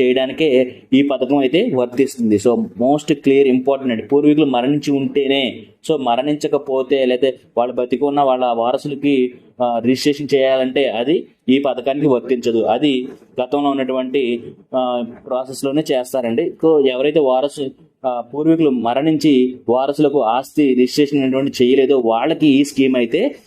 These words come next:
ఉపయోగపడుతుంది. So, జీవో నంబర్ చాలా ఇంపార్టెంట్ అండి. జీవో నంబర్ ఫోర్ సెవెంటీ ఎయిట్ ద్వారా ఆంధ్రప్రదేశ్ ప్రభుత్వం అయితే ఈ జీవోని అయితే తీసుకొచ్చిందండి. So, ఈ జీవోలో క్లియర్గా ఎక్స్‌ప్లెయిన్ చేసింది ఏంటంటే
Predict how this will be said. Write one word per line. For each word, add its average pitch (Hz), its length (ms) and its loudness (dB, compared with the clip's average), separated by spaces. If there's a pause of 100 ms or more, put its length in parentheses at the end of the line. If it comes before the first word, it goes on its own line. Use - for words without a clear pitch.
(200)
ఉపయోగపడుతుంది. 123 720 0
So, 131 360 2
జీవో 143 280 2
నంబర్ 143 260 0 (100)
చాలా 127 220 2
ఇంపార్టెంట్ 127 480 -4
అండి. 127 160 -2
జీవో 131 320 0
నంబర్ 127 300 -2
ఫోర్ 131 300 -2
సెవెంటీ 127 320 0
ఎయిట్ 120 160 2
ద్వారా 123 440 0 (300)
ఆంధ్రప్రదేశ్ 139 460 -2
ప్రభుత్వం 123 320 -2
అయితే 127 280 0
ఈ 117 80 -2
జీవోని 127 300 2
అయితే 113 220 0
తీసుకొచ్చిందండి. 107 840 0 (380)
So, 147 280 4
ఈ 160 220 4
జీవోలో 160 420 2
క్లియర్గా 147 500 0
ఎక్స్‌ప్లెయిన్ 147 500 -2
చేసింది 139 340 0
ఏంటంటే 131 640 -2